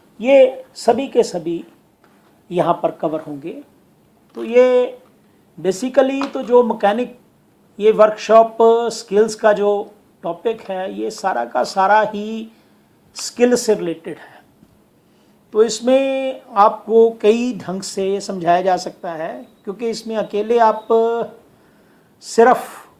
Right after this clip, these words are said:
पढ़ के नहीं सीख सकते, इसमें कुछ तो आपको हम वीडियो वगैरह दिखा के समझाएंगे,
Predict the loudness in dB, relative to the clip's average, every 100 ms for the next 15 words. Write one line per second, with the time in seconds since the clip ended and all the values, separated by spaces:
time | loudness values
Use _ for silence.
0 | _ _ _ _ -4 -4 2 2 2 -4
1 | -8 -10 -10 -14 -12 -12 -12 _ _ _
2 | _ _ _ _ -4 -4 -4 -6 -6 -4
3 | -4 -4 -6 -2 0 0 0 0 2 0
4 | -4 -8 -14 _ -10 -6 -6 -6 -8 -8
5 | 0 2 4 2 4 2 0 0 -2 -6
6 | -10 -10 -10 -10 -10 -8 -8 -10